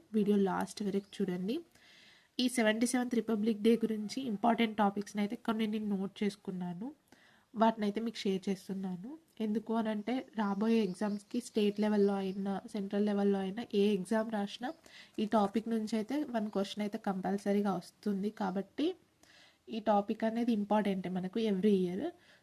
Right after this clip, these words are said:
So, ఈ టాపిక్ గురించి కొన్ని టాపిక్, ఆ, పాయింట్స్ అనేది నేను షేర్ చేస్తాను. వీడియో లాస్ట్ వరకు చూడండి, మీకైతే యూజ్ అవుతుంది. అలాగే మన వీడియో కనుక ఎవరైనా ఫస్ట్ టైమ్ చూస్తుంటే మ-,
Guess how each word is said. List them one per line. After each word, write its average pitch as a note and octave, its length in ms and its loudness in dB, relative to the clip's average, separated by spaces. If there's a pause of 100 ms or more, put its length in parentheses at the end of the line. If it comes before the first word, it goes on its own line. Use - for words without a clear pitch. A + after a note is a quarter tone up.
(160)
So, C#4+ 60 -2
ఈ C#4 80 0
టాపిక్ G#3 400 2
గురించి A3 240 2
కొన్ని G#3+ 300 -2 (520)
టాపిక్, G#3 420 0
ఆ, F#3+ 180 0
పాయింట్స్ G3+ 480 2
అనేది G3+ 400 0
నేను A#3 160 -4
షేర్ F#3+ 380 -2
చేస్తాను. F#3 540 -4
వీడియో G3+ 260 4
లాస్ట్ F3+ 420 -4
వరకు F#3 220 -2 (120)
చూడండి, G3 300 -4
మీకైతే G#3 400 -4
యూజ్ F#3+ 260 2
అవుతుంది. F#3+ 420 -8 (720)
అలాగే A3 500 0 (400)
మన A3 160 2
వీడియో A3 280 4
కనుక A3+ 240 0
ఎవరైనా G#3 240 2 (120)
ఫస్ట్ - 160 -4
టైమ్ A3 200 2
చూస్తుంటే G3+ 680 -2 (260)
మ-, G3 120 -4